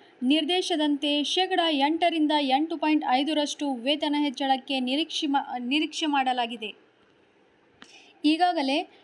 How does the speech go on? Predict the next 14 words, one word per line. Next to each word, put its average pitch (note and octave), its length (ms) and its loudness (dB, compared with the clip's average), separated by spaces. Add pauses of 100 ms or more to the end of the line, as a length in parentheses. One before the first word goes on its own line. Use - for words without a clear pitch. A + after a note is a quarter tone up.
(140)
ಏಳನೇ F4 400 2
ರಾಜ್ಯ E4 300 2
ವೇತನ D#4+ 340 0
ಆಯೋಗದ D4 520 2
ಶಿಫಾರಸುಗಳನ್ನು D4 1120 0 (220)
ಮುಖ್ಯಮಂತ್ರಿ E4 540 2
ಸಿದ್ದರಾಮಯ್ಯ D4+ 600 2 (240)
ಅಂಕಿತ-, D#4 680 2 (2250)
ಅಂಗೀಕರಿಸಿದ್ದು, D#4 840 2
ಆಯೋಗದ D#4+ 460 2
ಶಿಫಾರಸುಗಳನ್ನು D#4+ 880 2
ಹೆಚ್ಚುವರಿಯಾಗಿ D4+ 920 2
ಶ್-, C#4 220 -8
ಪರಿಶೀಲಿ E4 680 2